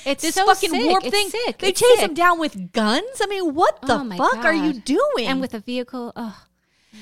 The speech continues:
Speaker 1: Another interesting thing I found was that the House at the time in eighteen forty-four had a gag rule in place to prevent any debate on slavery.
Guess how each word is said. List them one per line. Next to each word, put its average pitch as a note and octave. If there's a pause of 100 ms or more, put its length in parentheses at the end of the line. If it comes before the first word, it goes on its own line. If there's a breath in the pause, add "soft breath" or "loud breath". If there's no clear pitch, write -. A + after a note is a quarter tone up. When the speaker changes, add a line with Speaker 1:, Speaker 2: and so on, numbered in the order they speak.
(360 soft breath)
Speaker 1:
Another C#4+
interesting C#4
thing B3+
I A3+
found G#3
was G3+
that G3
the G#3+
House D4
at D#4
the A#3
time A#3+
in G3
eighteen B3+
forty-four A3
had A3
a G3
gag F3+
rule D4+
in D4
place C#4
to -
prevent G#3+ (120)
any C4
debate A3
on G3+
slavery. F#3+